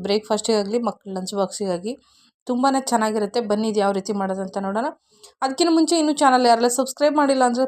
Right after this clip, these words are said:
ಪ್ಲೀಸ್ ಸಬ್ಸ್ಕ್ರೈಬ್ ಮಾಡ್ಕೊಳ್ಳಿ, ಹಾಗೆ ಬೆಲ್ ಐಕಾನ್ ಒತ್ತಿ all ಅಂತ ಸೆಲೆಕ್ಟ್ ಮಾಡಿ. ವಿಡಿಯೋ ಇಷ್ಟ ಆದರೆ ಒಂದು ಲೈಕ್ ಮಾಡಿ, ಕಾಮೆಂಟ್ ಮಾಡಿ, ಶೇರ್ ಮಾಡಿ. ಬನ್ನಿ, ಇದು ಯಾವ ರೀತಿ ಮಾಡೋದು ಅಂತ ನೋಡೋಣ ಇವಾಗ. ನೋಡಿ, ಆ ರೈಸ್ ಮಾಡೋಕ್ಕೆ ನಾನಿಲ್ಲಿ ಒಂದು ಗೆಡ್ಡೆ ಬೆಳ್ಳುಳ್ಳಿನ ಸುಲಿದು ಇಟ್ಕೊಂಡಿದ್ದೀನಿ. ಇದನ್ನ ಸ್ವಲ್ಪ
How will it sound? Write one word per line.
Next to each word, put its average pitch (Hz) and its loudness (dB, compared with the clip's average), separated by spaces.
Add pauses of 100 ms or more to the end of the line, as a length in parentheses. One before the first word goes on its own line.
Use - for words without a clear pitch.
ಪ್ಲೀಸ್ 277 -2
ಸಬ್ಸ್ಕ್ರೈಬ್ 214 -4
ಮಾಡ್ಕೊಳ್ಳಿ, 208 -2
ಹಾಗೆ 196 -4
ಬೆಲ್ 202 -2
ಐಕಾನ್ 196 -6
ಒತ್ತಿ 262 -2
all 262 -2
ಅಂತ 269 -6
ಸೆಲೆಕ್ಟ್ 240 -4
ಮಾಡಿ. 233 -2
ವಿಡಿಯೋ 240 2
ಇಷ್ಟ - -6
ಆದರೆ 202 -6 (100)
ಒಂದು 202 -8
ಲೈಕ್ 208 -8 (100)
ಮಾಡಿ, 208 -4 (120)
ಕಾಮೆಂಟ್ 190 -8
ಮಾಡಿ, 196 -6 (120)
ಶೇರ್ 196 -4
ಮಾಡಿ. 269 -2 (840)
ಬನ್ನಿ, 254 2
ಇದು 226 4
ಯಾವ 208 6
ರೀತಿ 208 -4
ಮಾಡೋದು 196 -4
ಅಂತ 190 -8 (120)
ನೋಡೋಣ 190 -4 (120)
ಇವಾಗ. 190 -4 (2500)
ನೋಡಿ, 294 4 (160)
ಆ - 8 (140)
ರೈಸ್ 277 2
ಮಾಡೋಕ್ಕೆ 233 0 (100)
ನಾನಿಲ್ಲಿ 220 -2 (140)
ಒಂದು 254 -4
ಗೆಡ್ಡೆ 240 -4
ಬೆಳ್ಳುಳ್ಳಿನ 233 0 (340)
ಸುಲಿದು 233 -8 (100)
ಇಟ್ಕೊಂಡಿದ್ದೀನಿ. 220 -6 (1000)
ಇದನ್ನ 294 0
ಸ್ವಲ್ಪ 233 -4